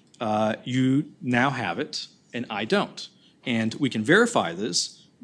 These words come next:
by, uh, looking at our hands, right? You have it, I don't, and we can verify a transaction has taken place. If we tried to do that online,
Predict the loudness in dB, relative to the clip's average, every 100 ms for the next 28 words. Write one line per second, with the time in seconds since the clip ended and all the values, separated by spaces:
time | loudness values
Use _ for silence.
0 | -4 0 2 0 -2 -10 -20 _ _ -10
1 | -8 -4 -4 -2 -2 0 0 0 -2 -8
2 | -10 _ _ _ _ -18 -10 -8 -8 -4
3 | -2 0 -2 -2 -2 -2 -4 -6 -6 -8
4 | -4 -2 0 0 0 0 0 0 0 -4
5 | -4 -4 -4 0 0 -2 -10 -14 _ _
6 | _ _ _ -6 2 2 6 6 6 4
7 | 0 0 4 6 4 2 -2 0 2 0
8 | 0 -2 -4 -6